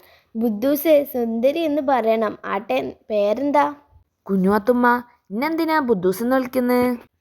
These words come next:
Speaker 1: ബുദ്ധൂസേ, അങ്ങനെയല്ല. എന്നെ എന്തിനു ബുദ്ധൂസ് എന്ന് വിളിക്കുന്നു എന്ന് ചോദിക്കും.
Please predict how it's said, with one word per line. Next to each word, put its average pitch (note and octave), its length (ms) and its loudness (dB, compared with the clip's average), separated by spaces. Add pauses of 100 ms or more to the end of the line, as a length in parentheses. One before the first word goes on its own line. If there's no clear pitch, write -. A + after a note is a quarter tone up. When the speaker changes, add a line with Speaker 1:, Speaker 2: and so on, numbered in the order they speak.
(220)
Speaker 1:
ബുദ്ധൂസേ, C4 760 -2 (320)
അങ്ങനെയല്ല. C4 760 2 (220)
എന്നെ D4 240 -2
എന്തിനു E4 440 0
ബുദ്ധൂസ് C4+ 440 -2
എന്ന് B3+ 180 -2
വിളിക്കുന്നു A3+ 480 0
എന്ന് A#3 240 -2
ചോദിക്കും. G3+ 440 0